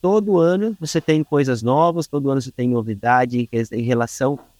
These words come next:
a uma série de vertentes, uma série de quesitos que vão fazendo com que o esporte fique cada vez mais competitivo, mais seguro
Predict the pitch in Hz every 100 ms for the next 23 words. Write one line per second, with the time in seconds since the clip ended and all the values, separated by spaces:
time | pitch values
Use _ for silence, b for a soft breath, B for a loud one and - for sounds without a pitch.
0 | - 127 131 127 - - 160 190 202 202
1 | 170 180 185 143 170 156 - 131 120 110
2 | 113 135 143 143 - 160 143 160 - _
3 | _ _ 185 131 156 175 147 143 147 143
4 | 139 - 143 151 - 139 _ - 170 180
5 | 160 135 120 147 175 - - _ _ -
6 | 123 135 185 - 160 143 - - - 151
7 | 160 190 _ _ _ - 104 113 147 175
8 | 180 - 139 127 139 151